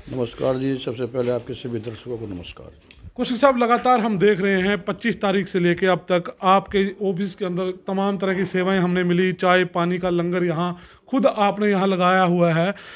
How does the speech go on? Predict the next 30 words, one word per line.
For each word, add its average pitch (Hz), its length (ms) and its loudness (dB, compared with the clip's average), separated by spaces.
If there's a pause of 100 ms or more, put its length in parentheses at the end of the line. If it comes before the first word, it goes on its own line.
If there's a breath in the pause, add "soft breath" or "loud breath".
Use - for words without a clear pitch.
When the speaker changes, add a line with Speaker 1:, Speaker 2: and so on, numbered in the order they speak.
(240 loud breath)
Speaker 2:
जो 247 200 6
भी 277 120 6
आता 226 280 4
है, 220 100 4
मान 214 180 -2
लो 220 80 0
खाली 208 280 -2
हाथ 202 200 -2
यहाँ 196 180 -4
से 196 100 -2
नहीं 196 160 0
जाता, 202 400 4
बाथरूम 190 600 2
की 202 100 0
व्यवस्था, 196 440 0
रुकने 202 320 0
की 202 100 -2
व्यवस्था, 180 400 -2 (280 loud breath)
तमाम 330 360 4
तरह। 240 360 2
लेकिन 277 220 -2
लोकल 254 400 2
सहारा 214 400 4
जिस 190 200 -4
प्रकार 202 280 -4
से 196 120 -4
आप 196 200 -2
लोग 196 180 -2
बने 202 180 2
हो, 147 260 0